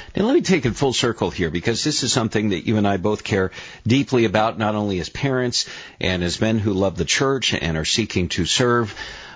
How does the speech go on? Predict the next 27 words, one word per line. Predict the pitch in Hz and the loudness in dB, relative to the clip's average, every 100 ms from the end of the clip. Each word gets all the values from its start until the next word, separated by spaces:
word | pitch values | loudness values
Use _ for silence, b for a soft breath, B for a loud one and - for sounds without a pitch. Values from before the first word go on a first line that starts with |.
| - | -2
Um, | 85 85 85 - - 117 | 0 2 0 -4 -4 2
we | 135 | 4
do | 170 208 | 4 4
have | 170 | 4
this | 131 | 0
problem. | - 147 139 80 65 | -2 0 0 -2 -6
It | 85 98 95 | -2 0 0
surrounds | - - 113 117 123 123 113 - - | 0 2 2 2 0 -2 -4 -4 -4
us | - 104 - - | 0 0 0 0
everywhere | 127 135 123 123 | 0 0 0 2
in | 127 107 | 0 0
the | 104 | 2
United | 104 107 101 92 | 2 2 0 -2
States | - 110 98 | 0 0 0
of | - | 0
America | 90 101 120 123 139 127 B B B | 2 2 2 0 0 -2 B B B
and | 95 104 | -2 2
really | 135 151 | 2 0
throughout | - 104 92 | 2 2 2
the | 95 | 0
world, | 90 107 113 | 2 2 0
but | 95 | 0
even | 117 127 | 2 2
right | 113 120 | 2 2
here | - 127 | 0 0
at | 110 | 0
home, | 95 90 | 0 0